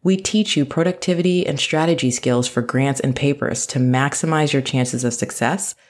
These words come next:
without wasting your time, abandoning your passion, or working yourself into the ground. We help you to build the foundation for an amazing and fulfilling academic career,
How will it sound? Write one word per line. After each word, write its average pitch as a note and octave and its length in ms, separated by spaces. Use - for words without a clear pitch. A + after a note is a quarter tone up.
without C#3 320
wasting C3 480
your B2 120
time, A#2 600
abandoning C3+ 600
your D#3+ 120
passion, C#3+ 680
or A2+ 140
working B2+ 400
yourself A#2 460
into A2+ 260
the G#2+ 80
ground. G#2 560
We E3 100
help F#3+ 300
you F#3+ 160
to D#3 140
build C3+ 460
the C3+ 80
foundation A#2+ 680
for A#2+ 140
an A#2+ 80
amazing B2 720
and G#2+ 140
fulfilling B2+ 600
academic A#2 480
career, G#2 520